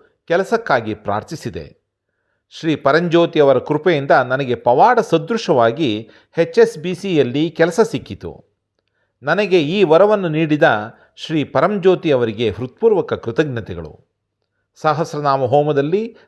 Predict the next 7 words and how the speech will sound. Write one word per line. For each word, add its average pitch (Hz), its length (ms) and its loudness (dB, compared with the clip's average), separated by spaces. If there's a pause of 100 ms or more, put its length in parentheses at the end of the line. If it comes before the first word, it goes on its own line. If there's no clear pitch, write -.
ನಮಗೆ 123 240 -6
ಸಂಪತ್ತನ್ನು 170 640 -4
ನೀಡಿದ 143 600 0 (140)
ನಮ್ಮ 131 260 -2
ಶ್ರೀ 156 300 -2
ಪರಂಜ್ಯೋತಿ 170 680 0
ಅವರಿಗೆ 123 560 0